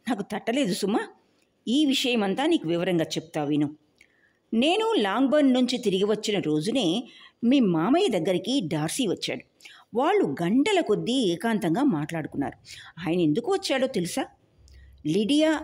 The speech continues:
విక్రమ్లు ఎక్కడున్నారో తను కనిపెట్టానని, వాళ్ళిద్దరితో మాట్లాడి వచ్చానని చెప్పడానికి. అతను వాళ్ళను వెతకడం కోసమే డెర్బీషైర్ నుంచి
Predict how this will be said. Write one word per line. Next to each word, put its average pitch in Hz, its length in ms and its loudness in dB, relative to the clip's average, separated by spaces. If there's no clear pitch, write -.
విక్రమ్లు 180 640 2
ఎక్కడున్నారో 180 760 0
తను 202 260 -2
కనిపెట్టానని, 147 1080 -2
వాళ్ళిద్దరితో 233 640 0
మాట్లాడి 190 540 0
వచ్చానని 175 560 -2
చెప్పడానికి. - 640 -6
అతను 285 300 2
వాళ్ళను 196 380 2
వెతకడం 185 400 0
కోసమే 214 600 0
డెర్బీషైర్ 208 760 2
నుంచి 240 360 0